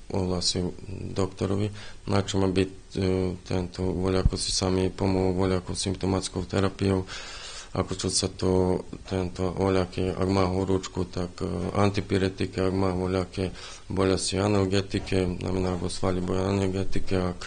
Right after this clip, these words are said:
môže, mm, túto voľakú, mm, vitamínsku terapiu, vitamín C najviac, e, veľa, e, tekutiny, mm, mm,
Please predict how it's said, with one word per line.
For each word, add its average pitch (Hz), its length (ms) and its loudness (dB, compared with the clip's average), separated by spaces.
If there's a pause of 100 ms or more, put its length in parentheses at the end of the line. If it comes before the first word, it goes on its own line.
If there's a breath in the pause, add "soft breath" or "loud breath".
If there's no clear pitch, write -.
(720 loud breath)
môže, 92 560 4 (320)
mm, 92 400 0
túto 90 400 -2
voľakú, 92 720 -2 (800)
mm, 98 160 2
vitamínsku 101 640 4
terapiu, 95 480 2
vitamín 92 480 0
C 98 160 -2
najviac, 101 560 4
e, - 100 0 (840 loud breath)
veľa, 95 400 6
e, 90 40 -6 (600)
tekutiny, 98 800 2 (720 loud breath)
mm, 90 520 2 (520)
mm, 90 540 -6